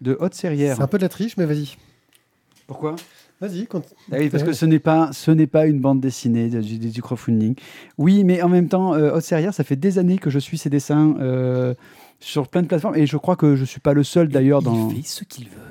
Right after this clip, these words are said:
Speaker 1: Voilà, hein,
Speaker 3: C'est
Speaker 1: je suis
Speaker 3: sa
Speaker 1: pas le seul.
Speaker 3: rubrique.
Speaker 1: Non, mais je suis pas le seul dans l'équipe.
Speaker 3: Si dedans
Speaker 1: Sur
Speaker 3: il veut parler de caca, il a le
Speaker 1: Voilà.
Speaker 3: droit de
Speaker 1: Mais
Speaker 3: parler
Speaker 1: parce qu'en
Speaker 3: de
Speaker 1: plus,
Speaker 3: caca.
Speaker 1: le dictateur dit ça, mais il la suit aussi.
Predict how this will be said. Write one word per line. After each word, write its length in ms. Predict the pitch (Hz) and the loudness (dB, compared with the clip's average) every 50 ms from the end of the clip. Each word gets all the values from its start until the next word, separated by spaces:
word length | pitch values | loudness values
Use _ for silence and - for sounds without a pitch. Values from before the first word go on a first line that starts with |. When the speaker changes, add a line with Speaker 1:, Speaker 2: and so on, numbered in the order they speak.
| - - - - | -20 -20 -12 -6
Speaker 1:
Voilà, 240 | 117 110 107 - - | -4 -2 -2 -2 -2
hein, 80 | 160 190 | -4 -2
Speaker 3:
C'est 180 | 180 - 139 | -2 -2 -2
Speaker 1:
je 40 | 131 117 | -2 -2
suis 80 | - | -2
Speaker 3:
sa 80 | - 226 | -2 -2
Speaker 1:
pas 80 | 127 | 0
le 80 | 127 135 | -2 -2
seul. 180 | - - 170 - | -2 -2 -4 -4
Speaker 3:
rubrique. 260 | - - - - - | -6 -14 -20 -12 -4
Speaker 1:
Non, 60 | 180 202 | -4 -2
mais 40 | 185 | -2
je 60 | 185 | -2
suis 120 | - - | -6 -4
pas 100 | - 254 | -2 -2
le 60 | 247 | -2
seul 320 | - - - - 233 233 202 | -2 -6 0 2 2 2 4
dans 60 | 175 | 4
l'équipe. 340 | 160 156 147 - - 175 156 | 2 2 2 2 -2 -2 -2
Speaker 3:
Si 140 | - - - | -2 -8 -6
dedans 120 | 143 170 | -2 -2
Speaker 1:
Sur 160 | 160 175 165 143 | 0 0 0 -2
Speaker 3:
il 60 | 110 | -2
veut 100 | 120 120 | -4 -6
parler 220 | - 127 104 117 101 | -8 -8 -10 -10 -12
de 80 | 98 | -12
caca, 420 | - - - 220 - - 147 180 _ _ - | -12 -6 -6 -6 -2 -2 -4 -4 _ _ -10
il 100 | 135 113 | -8 -4
a 20 | |
le 40 | 107 | -2
Speaker 1:
Voilà. 80 | 113 110 | -2 -2
Speaker 3:
droit 100 | - 190 | 0 -2
de 80 | 156 | 0
Speaker 1:
Mais 80 | 147 147 | 0 0
Speaker 3:
parler 80 | - - | 0 0
Speaker 1:
parce 120 | 156 160 | 0 0
qu'en 80 | - 165 | 0 2
Speaker 3:
de 40 | |
Speaker 1:
plus, 100 | - 247 | 2 2
Speaker 3:
caca. 120 | 208 - 139 | 2 2 -2
Speaker 1:
le 40 | 139 | -2
dictateur 380 | 135 135 - 160 143 170 147 131 | -2 0 0 0 2 2 0 -2
dit 120 | 123 135 | -2 -6
ça, 240 | - - 147 131 127 - _ - 190 | -4 -4 -4 -4 -6 -14 _ -12 -4
mais 160 | 151 127 131 127 | 2 2 2 2
il 60 | 127 | 2
la 80 | 123 123 | -2 -6
suit 180 | - - - 220 | -6 0 2 2
aussi. 300 | 202 190 - - 233 220 | 2 2 2 2 2 2